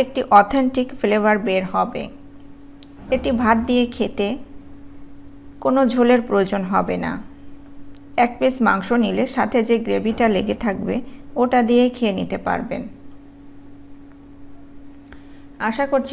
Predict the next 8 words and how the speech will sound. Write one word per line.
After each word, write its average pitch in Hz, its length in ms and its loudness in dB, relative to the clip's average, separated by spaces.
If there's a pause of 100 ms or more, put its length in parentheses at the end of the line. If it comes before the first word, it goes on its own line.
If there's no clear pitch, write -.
আমার 196 160 -4 (140)
আজকের 208 380 -6
রেসিপিটি 208 480 -6
আপনাদের 185 440 -8
কাছে 190 220 -8 (220)
অনেক 208 180 -4 (140)
বেশি - 200 -8 (120)
ভালো 185 160 -6